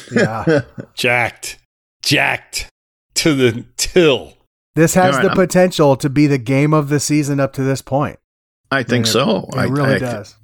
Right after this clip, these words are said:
Speaker 2: I think so. Now, uh, let's hope they don't spoil it for us, but, <laughs> uh, I'm looking for a real competitive game. Let me, let me give you some,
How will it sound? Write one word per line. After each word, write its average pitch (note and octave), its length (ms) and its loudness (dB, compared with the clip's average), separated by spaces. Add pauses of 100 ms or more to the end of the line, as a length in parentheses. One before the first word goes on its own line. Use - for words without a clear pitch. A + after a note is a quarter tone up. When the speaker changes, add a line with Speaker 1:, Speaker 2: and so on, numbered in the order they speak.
Speaker 2:
I G#2+ 260 2
think F#2+ 280 -6
so. C2+ 380 0
Now, A1+ 420 -8
uh, G2 500 -4 (260)
let's A2+ 280 -2
hope A#2+ 220 0
they A#2+ 100 2
don't A2+ 220 2
spoil D#3+ 400 2
it B2 100 2
for A2+ 320 2
us, - 180 -4
but, - 380 -6
<laughs> - 40 -14
uh, B2+ 420 -2 (440)
I'm A#2 220 -2
looking A2+ 300 0
for G#2+ 220 0
a G2+ 60 0
real G#2+ 200 2
competitive A2 680 -2
game. A#2+ 240 -6
Let A#2+ 100 -4
me, F3 120 -2
let C4 140 -2
me F#3+ 220 0
give C#3 280 -2
you A#2 140 4
some, G#2+ 480 -2